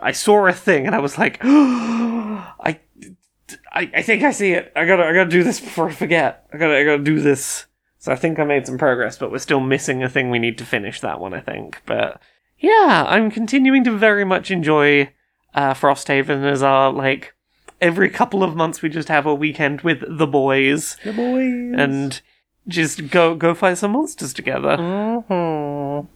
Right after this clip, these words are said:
Speaker 2: Yeah, what else have you been playing? Tell us things.
Speaker 1: Uh, should I get my PlayStation-y things out of the way?
Speaker 2: Oh,
Speaker 1: 'Cause
Speaker 2: sure,
Speaker 1: there's a
Speaker 2: yeah,
Speaker 1: few
Speaker 2: yeah.
Speaker 1: things. So,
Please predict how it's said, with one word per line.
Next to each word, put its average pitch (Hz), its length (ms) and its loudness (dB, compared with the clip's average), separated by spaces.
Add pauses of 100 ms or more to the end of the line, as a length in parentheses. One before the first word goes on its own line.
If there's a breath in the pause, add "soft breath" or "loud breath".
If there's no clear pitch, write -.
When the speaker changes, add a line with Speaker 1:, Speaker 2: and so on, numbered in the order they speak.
(440 loud breath)
Speaker 2:
Yeah, 269 300 4
what 233 200 4
else 247 180 2
have 160 100 -12
you 196 180 -2
been 190 160 2
playing? 135 300 -12
Tell 160 200 -8
us 143 120 -12
things. 160 520 -8
Speaker 1:
Uh, 294 600 6
should 302 160 0
I 320 40 4
get 370 140 2
my 262 100 4
PlayStation-y 156 680 0
things 131 260 0
out 123 140 2
of 117 60 -6
the 135 60 -6
way? 135 380 -2
Speaker 2:
Oh, - 60 -2
Speaker 1:
'Cause 147 240 2
Speaker 2:
sure, 220 180 0
Speaker 1:
there's 202 220 4
a - 20 0
Speaker 2:
yeah, 262 80 -2
Speaker 1:
few 240 100 2
Speaker 2:
yeah. 247 120 2
Speaker 1:
things. 139 200 2
So, 175 220 2